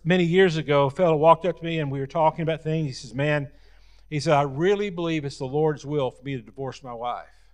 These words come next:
And I said, "No, it's not. It's not the Lord's will." "But, but we got irre-, irreconcilable differences." Well, you may have ir-,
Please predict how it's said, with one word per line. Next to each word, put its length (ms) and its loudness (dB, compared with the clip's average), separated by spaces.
And 100 -4
I 40 -2
said, 200 -6
"No, 160 -6
it's 160 -14
not. 300 -16
It's 160 -16
not 160 -20
the 80 -20
Lord's 240 -20
will." 240 -20
"But, 180 -6
but 160 -6
we 120 -8
got 240 -6
irre-, 320 -12
irreconcilable 960 -10
differences." 580 -12
Well, 120 -16
you 120 -14
may 140 -8
have 260 -4
ir-, 220 -4